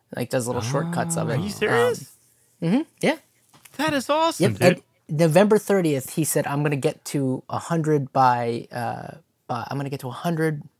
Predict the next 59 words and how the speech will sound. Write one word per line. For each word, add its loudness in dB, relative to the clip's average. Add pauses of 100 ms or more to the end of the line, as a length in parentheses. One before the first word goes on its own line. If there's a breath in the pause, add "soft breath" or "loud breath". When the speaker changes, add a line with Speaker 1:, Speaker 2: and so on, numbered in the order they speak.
(180)
Speaker 1:
No, -6
he -6
had -2
just -2
gotten 2
to -2
a -2
hundred. -6
He -8
said -8
he -4
was -8
gonna -6
get -6
to -6 (500 soft breath)
two 0
hundred -4 (520)
by, 2
uh, -8 (140)
by -4
New 2
Year's, 0 (760)
and -6
he 0
hit 0 (160)
two 0
hundred, -2
like, -4 (200)
three 0
days -4
into -10
December. -10
It -16
was -8
crazy. -10 (200)
So -14 (120)
Speaker 2:
Beautiful. -2
Speaker 3:
That -4
is -8
Speaker 1:
whenever 0
he 2
Speaker 3:
great. -4
Speaker 1:
sits -4
down 2
and 0
does 2
it. -4
Yeah, -2
it's -4
great. -10
Speaker 3:
Are -2
you, -2
are 4
you 2
gonna 2
drop, 0 (320)
drop -2
a 2
link? -2